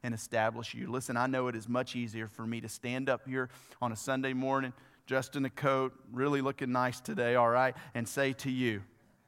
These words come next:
re-, say to you that your pain and what you're experiencing, that trial that you're going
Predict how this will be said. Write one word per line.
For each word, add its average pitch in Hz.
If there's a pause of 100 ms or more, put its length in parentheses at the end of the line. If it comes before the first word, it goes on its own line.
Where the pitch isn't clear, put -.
(140)
re-, 127 (180)
say 139
to 135
you 117 (240)
that 123
your 127
pain 143 (360)
and 117
what 131
you're 139
experiencing, 135
that 110
trial 127
that 131
you're 135
going 127